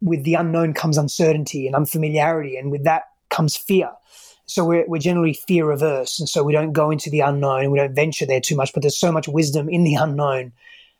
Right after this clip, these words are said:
because before something becomes known, it's unknown, and we have to explore and venture, and our ancestors have done that for millennia upon millennia, for millions of years, and hence why we are where we are as a humanity today, in part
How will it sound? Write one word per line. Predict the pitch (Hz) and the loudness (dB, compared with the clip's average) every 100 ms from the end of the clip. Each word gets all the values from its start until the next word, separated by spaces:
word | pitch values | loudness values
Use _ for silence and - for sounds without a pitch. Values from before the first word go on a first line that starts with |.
| - | -6
because | 156 180 151 139 | 0 0 0 -2
before | 147 185 | 0 0
something | - 165 | 2 0
becomes | 147 - 151 135 | 0 0 -2 0
known, | 156 160 | 0 0
it's | 151 143 - | -2 -4 -2
unknown, | 160 156 139 | 0 0 -2
and | 139 | 0
we | 139 | 0
have | 156 - | 0 0
to | 143 | -4
explore | - - 165 147 | -4 -2 0 2
and | 139 | 0
venture, | 151 156 151 | -2 0 -2
and | 135 | 0
our | 135 | 0
ancestors | 143 156 - 156 - 143 | 0 0 -2 -4 -2 -2
have | 135 | 0
done | 151 151 | 2 2
that | 143 143 - | 0 -2 -6
for | - 143 135 - - _ _ - | -2 0 0 -4 -16 _ _ -4
millennia | 147 147 151 | 0 2 2
upon | 143 156 147 | 0 0 0
millennia, | 143 151 143 | 2 2 0
for | 151 | 0
millions | 165 170 165 | 2 2 0
of | 139 | -2
years, | 135 127 127 | -2 0 0
and | 139 135 | -2 0
hence | 156 - | 0 2
why | 147 | 0
we | 143 143 | 2 0
are | 143 143 143 | 2 2 2
where | 147 | 2
we | 147 | 2
are | 143 143 | 2 2
as | 143 139 | 0 -4
a | 139 - | -6 -8
humanity | - - 151 147 139 131 | -6 0 2 2 0 -2
today, | 143 165 147 - _ _ - | 0 2 2 -4 _ _ -8
in | 139 | -2
part | - 160 127 | 0 0 0